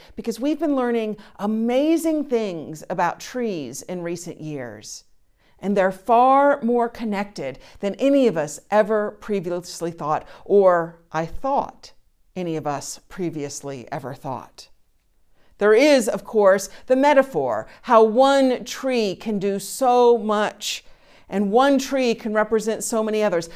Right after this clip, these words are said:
like the trees that are being planted in Haiti by a nonprofit that was started with support from this congregation, a nonprofit that in the last twenty to twenty-five years has planted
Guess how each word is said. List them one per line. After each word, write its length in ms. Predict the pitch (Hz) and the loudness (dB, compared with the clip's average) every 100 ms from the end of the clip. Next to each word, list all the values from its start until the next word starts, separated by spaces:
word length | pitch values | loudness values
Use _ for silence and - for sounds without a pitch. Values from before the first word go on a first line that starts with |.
| - | -6
like 180 | 247 247 | 0 0
the 60 | 254 | 0
trees 520 | 254 311 311 254 214 | -6 -2 0 0 -2
that 100 | 208 | -4
are 60 | 202 | -4
being 320 | 214 220 208 | -4 -4 -6
planted 560 | - 233 226 220 185 | -8 -8 -6 -4 -6
in 160 | - 185 | -6 -10
Haiti 680 | 175 240 233 233 139 117 - - _ _ _ _ | -10 -4 -4 -4 -12 -14 -20 -20 _ _ _ _
by 480 | 170 196 202 202 208 | 2 4 6 6 4
a 60 | 196 | 0
nonprofit 1080 | 196 214 233 233 - - - 240 240 180 - | -2 0 0 0 -4 -10 -2 0 2 -2 -2
that 120 | - | -4
was 180 | 226 - | -4 -2
started 680 | 294 320 381 196 131 165 - - | 2 4 4 2 0 -4 -16 -14
with 140 | - 226 | -4 -4
support 420 | 240 240 262 247 | -4 2 2 2
from 140 | 247 | -2
this 180 | 240 233 | -2 -2
congregation, 880 | - 247 233 226 220 226 233 165 139 - - | -4 -6 0 0 2 0 -2 -6 -8 -14 -8
a 80 | 202 | 0
nonprofit 1040 | 226 233 247 254 247 285 285 277 160 - - - | 2 4 2 -2 -2 2 2 4 0 0 -10 -6
that 120 | 214 | -2
in 200 | 185 220 | 0 0
the 120 | 190 | -2
last 680 | 190 202 208 233 233 240 - - | -2 -2 0 0 0 -4 -10 -18
twenty 600 | - - 247 254 269 269 | -18 -6 -2 0 2 2
to 100 | 254 | 0
twenty-five 600 | 196 - 247 247 240 202 | -8 -6 -4 -2 -2 -4
years 320 | 190 180 170 170 - - | -2 -4 -4 -6 -18 0
has 220 | 202 190 | 0 0
planted 580 | - 262 254 262 262 | -2 0 2 4 2